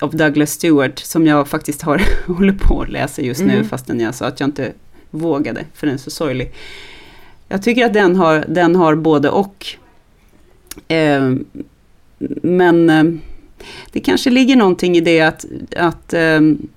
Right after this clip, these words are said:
Speaker 1: det var lägre krav på intrigdriv på grund av konkurrens, eller så var det högre krav på språk på grund av, eh, att inte vilken bon-, bonde som helst kunde bli utgiven på något förlag.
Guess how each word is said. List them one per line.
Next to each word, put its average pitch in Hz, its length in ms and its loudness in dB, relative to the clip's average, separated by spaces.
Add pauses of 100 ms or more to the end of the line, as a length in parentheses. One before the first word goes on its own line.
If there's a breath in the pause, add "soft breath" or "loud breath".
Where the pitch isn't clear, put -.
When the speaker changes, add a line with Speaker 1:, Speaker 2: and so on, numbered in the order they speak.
(460)
Speaker 1:
det 185 120 0
var 180 140 2
lägre 175 400 2
krav 156 440 -2
på 156 360 2 (960 loud breath)
intrigdriv 185 1120 0
på 196 80 -2
grund 175 340 2
av 170 80 -2
konkurrens, 190 960 0
eller 208 260 -2
så 202 140 -6
var 202 160 0
det 202 140 0
högre 190 380 0
krav 190 260 -2
på 180 180 -8
språk 147 640 -4
på - 60 -6
grund 156 340 -2
av, 139 280 -4
eh, 135 180 -4 (680 soft breath)
att - 440 -8
inte 156 340 0
vilken 147 400 0
bon-, 160 300 2
bonde 170 360 2
som 170 180 0
helst 143 320 0
kunde 156 240 0
bli 143 300 0 (280)
utgiven 147 580 0
på 147 120 -4
något 143 180 0
förlag. 143 560 -4